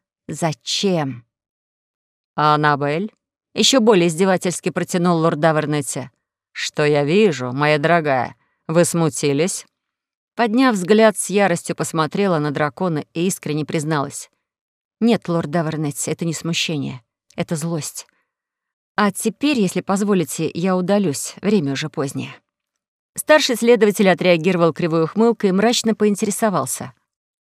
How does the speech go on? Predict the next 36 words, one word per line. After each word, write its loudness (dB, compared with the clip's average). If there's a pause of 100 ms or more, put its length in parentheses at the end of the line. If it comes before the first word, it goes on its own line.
(180)
"А 2
если 0
не -2
позволю?" -2 (540)
Я 2
вскинула 2
подбородок, 2
и 0
наши 0
взгляды 0
встретились. -6 (500)
В -4
моих 2
глазах 4
был 2
вполне 2
обоснованный 0
гнев. -6 (360)
А 0
вот 0 (100)
то, 4
что 0
отражалось 2
в -6
глазах 0
лорда 2
Давернетти, 0 (600)
идентифицировать 2
не -4
удалось. -2 (200)
Он 2
словно 2
бы 0
бросал 2
мне 0
вызов, -2